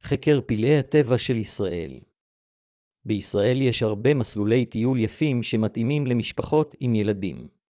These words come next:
טיול רגלי הוא דרך מצוינת להתאמן, ליהנות מהחוץ ולחקור את היופי הטבעי של ישראל. כמה מסלולי טיול פופולריים כוללים את שמורת עין גדי,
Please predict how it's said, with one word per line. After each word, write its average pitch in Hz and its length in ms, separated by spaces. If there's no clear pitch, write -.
טיול 156 340
רגלי 113 440
הוא 151 160
דרך 131 380
מצוינת 131 600
להתאמן, 98 580
ליהנות 117 420
מהחוץ 135 520
ולחקור 113 520
את - 120
היופי 123 400
הטבעי 120 440
של 151 180
ישראל. 90 640
כמה 117 260
מסלולי 113 540
טיול 120 360
פופולריים 110 720
כוללים 117 420
את 123 100
שמורת 110 440
עין 123 240
גדי, 101 420